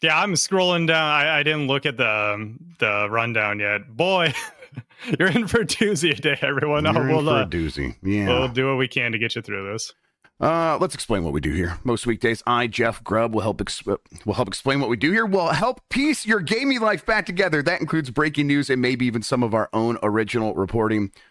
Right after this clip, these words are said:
Speaker 2: For all these topics, I'll get the input of a bona fide expert who will make me look smart.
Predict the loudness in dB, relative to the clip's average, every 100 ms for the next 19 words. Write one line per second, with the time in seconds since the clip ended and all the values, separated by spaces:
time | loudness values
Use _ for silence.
0 | _ -4 0 0 0 0 -2 -2 -2 -2
1 | -2 -2 -4 -2 -2 0 0 0 0 0
2 | 0 0 0 0 -2 -4 -4 -4 0 0
3 | 0 -2 -2 -4 -2 -4 -2 0 -2 -4